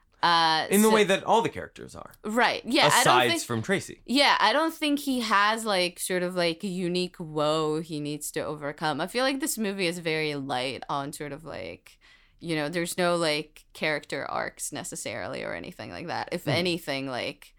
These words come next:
Speaker 1: he sort of, like, goes back to where he started from.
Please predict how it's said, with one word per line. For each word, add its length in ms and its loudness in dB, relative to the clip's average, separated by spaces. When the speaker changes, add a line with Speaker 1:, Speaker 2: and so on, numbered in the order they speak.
Speaker 1:
he 180 -8
sort 240 0
of, 120 -6
like, 300 -6
goes 260 -4
back 360 -2
to 120 -6
where 180 -4
he 80 -10
started 480 -6
from. 340 -16